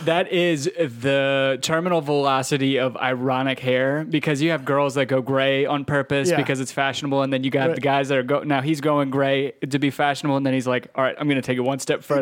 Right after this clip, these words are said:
Speaker 2: Exactly. <laughs>
Speaker 1: We're gonna go old man. I'm gonna go horseshoe hair comb over."
Speaker 2: <laughs>
Speaker 1: He's gonna get goggles to wear on the field.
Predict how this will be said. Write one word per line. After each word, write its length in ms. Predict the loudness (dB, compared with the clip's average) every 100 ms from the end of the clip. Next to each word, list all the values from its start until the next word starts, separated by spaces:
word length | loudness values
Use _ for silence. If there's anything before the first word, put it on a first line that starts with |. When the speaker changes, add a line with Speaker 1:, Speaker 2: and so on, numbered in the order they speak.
| 0
Speaker 2:
Exactly. 640 | 0 -2 -4 -4 -4 -4 -4
<laughs> 60 |
Speaker 1:
We're 60 | -2
gonna 120 | 0
go 220 | 0 0
old 320 | 2 0 0 0
man. 240 | 0 0
I'm 120 | 0
gonna 120 | 0 2
go 140 | 0
horseshoe 640 | 0 0 0 -2 0 0
hair 280 | 2 0 0
comb 340 | 0 0 2
over." 460 | 2 0 0 0 -2 -4
Speaker 2:
<laughs> 1000 | -8 -8 -10 -10 -8 -8 -6 -8 -8 -4
Speaker 1:
He's 120 | -4 0
gonna 200 | 0 2
get 240 | -2 0
goggles 500 | 0 0 2 0 0
to 100 | 0
wear 220 | 2 2
on 100 | 2
the 120 | 0
field. 500 | 0 0 2 0 -4